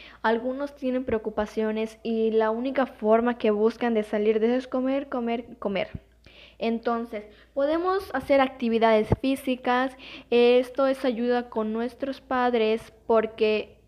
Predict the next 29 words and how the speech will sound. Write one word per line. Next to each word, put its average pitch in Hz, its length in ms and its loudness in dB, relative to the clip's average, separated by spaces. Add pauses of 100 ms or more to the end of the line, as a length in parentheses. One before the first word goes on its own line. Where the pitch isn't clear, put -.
nos, 233 280 -2 (200)
a 226 120 0
veces 233 540 -2 (100)
es 240 200 2
difícil 247 600 -2
para 214 260 2
una 226 200 -2
persona 214 460 0
que 208 160 -2
tiene 208 340 -2
sobrepeso 208 800 0
o 226 100 4
obesidad 220 480 2 (300)
salir 247 380 2
de 247 80 4
ello 220 140 4
solo. 196 420 2 (260)
Entonces 226 640 -2
tenemos 254 380 -2
que 262 120 0
buscar 247 340 0
ayuda 220 440 4
de 220 100 2
nuestros 240 340 -6
padres, 226 600 2 (320)
de 226 380 4
una 262 260 -2
nutrióloga 240 760 2
que 220 360 0